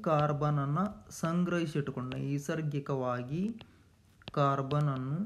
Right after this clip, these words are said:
ಸಂಗ್ರಹಿಸಿಟ್ಟುಕೊಳ್ಳುವು, ಸಂಗ್ರಹಿಸಿಟ್ಟುಕೊಳ್ಳುವು. ಹಂಗಾದ್ರೆ ಯಾವಪ್ಪ? ನೋಡ್ರಿ, option ಆಗಿದೆ ಮಣ್ಣು, ಸಾಗರಗಳು,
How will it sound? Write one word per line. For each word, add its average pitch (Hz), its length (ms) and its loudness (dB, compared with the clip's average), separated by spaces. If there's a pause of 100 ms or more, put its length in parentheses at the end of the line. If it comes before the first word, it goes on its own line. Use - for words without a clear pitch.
(540)
ಸಂಗ್ರಹಿಸಿಟ್ಟುಕೊಳ್ಳುವು, 147 1400 0 (1900)
ಸಂಗ್ರಹಿಸಿಟ್ಟುಕೊಳ್ಳುವು. 123 840 -2 (260)
ಹಂಗಾದ್ರೆ 165 400 4 (180)
ಯಾವಪ್ಪ? 117 300 2 (4000)
ನೋಡ್ರಿ, 143 200 4 (320)
option 160 240 0
ಆಗಿದೆ 143 180 0 (360)
ಮಣ್ಣು, 147 220 4 (480)
ಸಾಗರಗಳು, 143 460 0